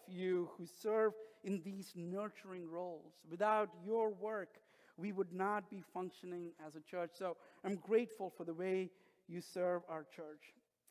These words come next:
Friends, this morning we're gonna be talking about another set of gifts, and these gifts are called the gifts of outreach. And on your sheets that you have, you can see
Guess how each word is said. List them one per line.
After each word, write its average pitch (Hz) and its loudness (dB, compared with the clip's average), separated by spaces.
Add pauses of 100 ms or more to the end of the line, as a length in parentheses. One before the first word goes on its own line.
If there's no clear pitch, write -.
(340)
Friends, 233 2
this 214 -2
morning 226 0
we're 202 -2
gonna 208 -2
be 208 -6
talking 208 -8
about 190 -2
another 208 2 (220)
set 180 -4
of 165 0 (160)
gifts, 202 -4
and 185 -2
these 214 -4
gifts - -8
are 185 -6
called 196 -2 (300)
the 185 -4
gifts 226 -4
of 180 -2 (220)
outreach. 175 -2 (1500)
And 185 4
on 190 4
your 180 2
sheets 233 -6
that 196 -6
you 180 -10 (120)
have, 202 0
you 175 -12
can 165 -6
see 214 -8